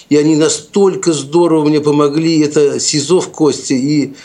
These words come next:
Татарский Игорь в основном, вот, в-, в-, особенно, это психолога два, которые очень много научили. Потом председателем нашим. Вы знаете, я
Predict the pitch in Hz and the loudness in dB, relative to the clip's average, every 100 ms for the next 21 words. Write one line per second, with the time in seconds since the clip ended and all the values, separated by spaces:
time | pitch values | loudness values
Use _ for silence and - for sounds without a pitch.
0 | - - 143 143 147 - 160 180 151 139 | -12 -2 -2 0 -2 -2 -4 -2 0 0
1 | - 135 131 113 117 110 117 120 120 120 | 0 0 0 0 0 0 0 2 0 0
2 | 113 - 113 107 104 104 120 127 117 113 | 0 0 -2 0 -2 -2 -2 0 0 -2
3 | - 147 165 127 113 110 110 92 90 - | -6 0 0 0 0 0 0 0 -4 -16
4 | _ _ - 127 160 151 156 151 156 147 | _ _ -6 -2 0 0 0 2 0 2
5 | 143 147 143 147 139 113 95 - - - | 2 2 0 0 0 0 -2 -8 -16 -16
6 | - - 147 180 131 175 - 175 180 165 | -10 -4 -2 0 -2 -2 -2 0 0 -2
7 | 147 147 139 127 104 110 98 - _ 135 | 0 0 2 2 0 -4 -8 -14 _ -2
8 | 180 185 147 147 143 127 | 0 -2 0 2 2 -2